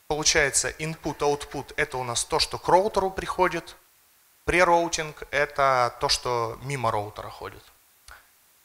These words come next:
Вот. После того, как мы все это дело промаркировали, мы возвращаемся к созданию маршрутов. Тут самое интересное.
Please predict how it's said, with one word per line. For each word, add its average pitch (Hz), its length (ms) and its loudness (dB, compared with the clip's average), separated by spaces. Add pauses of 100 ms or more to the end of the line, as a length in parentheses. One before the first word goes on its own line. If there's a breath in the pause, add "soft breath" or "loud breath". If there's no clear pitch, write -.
(200)
Вот. 120 280 -4
После 233 320 8
того, 180 400 8
как - 300 -4
мы 175 380 0
все 165 500 2
это 151 220 -4
дело 139 300 0
промаркировали, 151 920 2 (880)
мы 170 120 0
возвращаемся 139 720 2
к - 60 -6
созданию 123 480 0
маршрутов. 110 580 -4 (840 loud breath)
Тут 180 180 4
самое 147 380 4
интересное. - 640 0